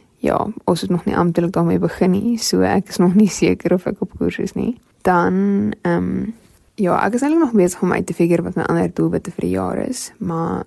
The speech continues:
intussen tyd het ek maar probeer ek gewoontes of daaglikse praktyke, wil ek amper sê,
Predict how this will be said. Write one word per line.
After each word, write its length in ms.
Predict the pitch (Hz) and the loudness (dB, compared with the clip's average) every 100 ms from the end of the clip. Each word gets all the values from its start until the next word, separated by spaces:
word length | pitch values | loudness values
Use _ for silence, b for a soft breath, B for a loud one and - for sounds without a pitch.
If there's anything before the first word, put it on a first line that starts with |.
| _ | _
intussen 480 | 190 196 190 185 180 | -4 0 0 2 0
tyd 240 | 175 185 | 0 -2
het 140 | 185 151 | -4 -4
ek 240 | 180 - | -4 -4
maar 300 | 170 95 - - - _ - | -2 -2 -4 -8 -20 _ -12
probeer 360 | 196 190 180 - | -4 0 2 2
ek 260 | 185 - - _ | -2 -6 -20 _
gewoontes 640 | - 196 170 170 170 165 - | -6 0 0 0 -2 -4 -8
of 300 | 165 - - b b b b - | -10 -10 -20 b b b b -2
daaglikse 480 | 156 156 160 165 170 | 0 2 0 -2 -2
praktyke, 580 | 165 160 - 156 160 | -4 -4 0 0 -2
wil 160 | 151 156 | -2 -2
ek 80 | - | -2
amper 240 | 160 160 | -2 -2
sê, 160 | 165 | -4